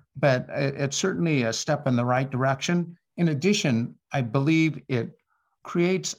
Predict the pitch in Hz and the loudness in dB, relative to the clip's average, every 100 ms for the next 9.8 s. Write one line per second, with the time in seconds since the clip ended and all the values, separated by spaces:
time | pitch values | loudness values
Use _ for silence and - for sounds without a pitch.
0 | - 135 117 127 139 139 101 - - - | 0 0 2 2 4 2 0 -6 -10 -12
1 | _ _ _ _ 135 117 - - 131 117 | _ _ _ _ 0 0 0 -2 -2 0
2 | 143 113 147 143 131 139 113 107 123 127 | -2 -2 -2 0 0 2 0 0 2 2
3 | 120 113 127 _ _ _ _ - 135 139 | 0 -4 -8 _ _ _ _ -4 -4 0
4 | 143 139 143 131 120 - 175 180 165 131 | 0 2 2 0 -4 -2 0 2 2 0
5 | 131 143 - 135 120 - 131 123 - 135 | 0 -2 0 0 -2 0 0 0 -2 -4
6 | 123 120 117 123 123 127 131 113 110 _ | -2 0 0 0 0 -2 -4 -4 -6 _
7 | _ - - - 156 - 226 214 147 113 | _ -6 -4 -2 -2 2 2 4 2 2
8 | 123 131 131 127 117 110 120 113 120 117 | 2 2 0 0 0 0 0 0 0 -2
9 | 117 123 110 113 107 95 117 - | -2 0 0 2 0 0 -4 -6